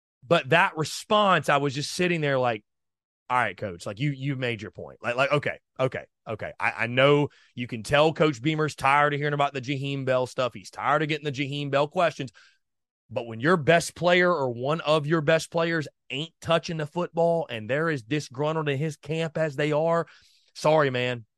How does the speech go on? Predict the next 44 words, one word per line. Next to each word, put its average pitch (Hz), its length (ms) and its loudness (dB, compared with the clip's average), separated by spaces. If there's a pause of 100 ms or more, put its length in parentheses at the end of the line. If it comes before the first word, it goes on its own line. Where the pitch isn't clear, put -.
them 165 160 0
questions 156 480 0
are 120 100 -2
fair, 165 380 2
and 135 80 2
those 196 180 2
questions 139 500 -2 (200)
should 110 320 -12
keep 180 420 -8 (340)
coming 175 540 2 (160)
as 131 160 -2
far 131 300 2
as 117 60 0
I'm 120 260 0
concerned. 92 480 -16
So 131 380 2 (580)
I, 123 140 2
I 127 160 2
just, 139 380 -2
I, 131 460 0
I, 131 220 2
I, 135 140 2
I 131 200 0
am 117 200 -4
very, 170 340 4
you 151 80 2
know, 127 80 0
listen, 131 260 0
Shane 147 360 -2
Beamer's 170 360 0
a 175 80 2
young 170 300 2
coach. 151 420 0
He's 117 160 -14
still 135 240 -2
a 117 60 2
very 131 500 2
young 151 240 -4
coach. 131 340 -2 (460)
I 156 200 2
will 208 120 0
be 202 160 2
very 156 560 2
intrigued 123 880 -8